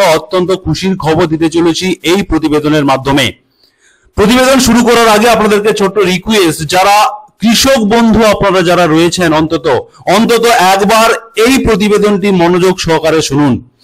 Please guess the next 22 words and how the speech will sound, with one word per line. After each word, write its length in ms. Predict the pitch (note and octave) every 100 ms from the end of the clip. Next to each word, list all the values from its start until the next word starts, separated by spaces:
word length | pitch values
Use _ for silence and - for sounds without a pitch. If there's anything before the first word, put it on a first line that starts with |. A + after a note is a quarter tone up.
| - -
এই 160 | F#3 B3+
প্রতিবেদনে 540 | G#3 G#3 A3+ A3 A3+ A#3 -
তিনটি 420 | B3+ C4 B3+ A3 C#4 F#3
গুরুত্বপূর্ণ 680 | G#3 A3 F#3+ B3 B3+ A#3+ A#3
information 520 | G3 F#3 F#3+ G3 F#3+ G3
আপনাদেরকে 420 | E3 D#3+ D3+ D#3+
দেব। 180 | C#3+ C#3+ B2+ - - -
প্রথমত, 420 | F#3 A3+ A3+ G#3 D3 - - _ _ _ _
কৃষক 300 | G#3 A3+ C#4+
বন্ধু 280 | A#3+ C4 B3
প্রকল্পের 580 | A3 A3 G#3+ A3 G#3 D#3 G#2+ - - B2
দ্বিতীয় 460 | B2+ G#3+ F#3+ A#3+ B3+
কিস্তির 460 | B3 A3 - A3 G3
টাকা 300 | G3+ F3+ G3 G#3+
আপনাদের 360 | D#3+ F#3+ G3
bank 220 | E3+ E3+ F3
অ্যাকাউন্টে 360 | D#3 F3+ F3
কবে 280 | E3 D3+ D3+
আসবে, 360 | C#3 B2 A#2 B2+ F2+ _ _ _ _ F#3
এটা 160 | G3+ G#3
প্রথমত 440 | G3 G3 G#3+ G3 F#3
বলবো। 320 | D#3+ E3